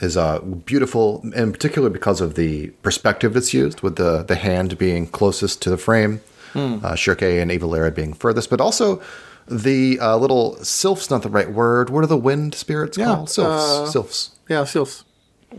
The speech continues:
Speaker 1: Yeah, the elemental things you can see. I'm, I'm assuming their presence here is not showing that she is being lifted by them. They're there because of her awareness of them, because of, uh, her body of light.
Speaker 2: Yeah.
Speaker 1: That's why they are bothered to be in the picture.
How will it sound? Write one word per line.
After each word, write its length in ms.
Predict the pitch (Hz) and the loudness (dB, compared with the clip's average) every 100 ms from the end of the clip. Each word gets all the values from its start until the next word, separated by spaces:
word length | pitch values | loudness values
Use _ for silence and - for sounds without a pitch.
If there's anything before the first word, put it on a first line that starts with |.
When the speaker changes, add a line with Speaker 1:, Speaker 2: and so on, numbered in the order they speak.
| - | -4
Speaker 1:
Yeah, 160 | - 110 | 0 2
the 140 | 104 | 4
elemental 560 | 110 104 92 98 90 90 | 4 2 2 2 2 0
things 500 | - 98 90 87 - | 0 0 0 -2 -4
you 60 | |
can 80 | 107 | -2
see. 360 | 95 107 98 95 - - - - | 0 2 2 2 -4 -18 -18 -10
I'm, 300 | - 135 127 131 | 0 2 2 2
I'm 140 | 135 | 2
assuming 500 | 135 - 214 196 135 | 2 2 2 2 0
their 160 | 104 127 | 0 0
presence 440 | 127 147 139 104 | 2 0 0 -4
here 240 | - 135 139 | 0 2 4
is 180 | 110 104 | 2 2
not 220 | 123 - | 2 0
showing 340 | - 135 127 98 | 2 2 2 2
that 160 | 95 | 2
she 180 | - 123 | 2 2
is 120 | 107 | 2
being 340 | 82 107 95 80 | 2 2 2 0
lifted 600 | 110 - 98 85 80 85 | -2 0 -2 0 -6 -2
by 160 | 82 | 0
them. 280 | 78 76 87 | 0 -2 -2
They're 200 | 95 107 | 0 2
there 160 | 110 127 | 2 2
because 300 | 107 104 101 | 2 0 0
of 120 | 98 | -2
her 220 | 98 90 | 2 2
awareness 560 | 80 85 113 143 90 - | 2 2 2 2 0 -2
of 160 | 82 73 | -4 -4
them, 160 | 76 | -8
because 380 | 71 - 87 82 | -8 -4 -2 -4
of, 240 | 78 78 - | -8 -12 -8
uh, 160 | 80 | -6
her 160 | 73 85 | -4 -4
body 280 | 82 82 80 | 0 0 -2
of 100 | 73 | -2
light. 340 | 87 87 - - - - - | 0 0 -2 -16 -20 -20 -10
Speaker 2:
Yeah. 240 | 156 156 101 _ - | -2 -2 -4 _ -6
Speaker 1:
That's 220 | 113 107 | -4 -2
why 160 | 101 90 | 2 2
they 160 | 92 90 | 4 4
are 120 | 82 | 2
bothered 340 | 78 85 85 76 | 2 2 2 0
to 60 | |
be 240 | 82 78 78 | -2 -4 -6
in 60 | |
the 80 | 71 | -4
picture. 320 | - 117 - | 0 0 -2